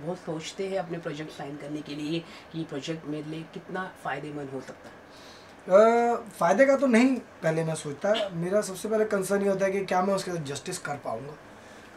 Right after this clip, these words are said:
Speaker 2: अ, क्या मैं वो डिलीवर कर पाऊँगा। अ, ये बहुत ज़्यादा ज़रूरी है मेरे लिए, क्योंकि अगर मुझे ये अपनी पूरी ज़िंदगी मुझे एक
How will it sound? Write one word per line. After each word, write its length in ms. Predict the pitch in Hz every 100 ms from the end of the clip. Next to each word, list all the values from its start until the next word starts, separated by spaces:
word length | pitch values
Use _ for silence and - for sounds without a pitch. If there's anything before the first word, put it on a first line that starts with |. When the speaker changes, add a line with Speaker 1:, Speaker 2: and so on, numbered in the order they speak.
| -
Speaker 2:
अ, 140 | 139 135 -
क्या 160 | 170
मैं 120 | 175
वो 200 | 165 170
डिलीवर 400 | 160 143 139 160
कर 160 | 170 175
पाऊँगा। 480 | 165 156 160 160 160 - - - - - 160
अ, 520 | 143 139 139 139 131 131 - - - - - - - - - - - - - - - - - - - 190
ये 80 |
बहुत 340 | 190 170 220 165
ज़्यादा 280 | 180 208 214
ज़रूरी 440 | 170 165 170 190
है 120 | 170
मेरे 220 | 156 143
लिए, 160 | 143 160
क्योंकि 200 | 185 185
अगर 220 | 160 190
मुझे 460 | 185 180 190 196 190 - - -
ये 60 | 156
अपनी 180 | 175 202
पूरी 220 | 196 214
ज़िंदगी 380 | 156 165 196 214
मुझे 240 | 208 196
एक 120 | 190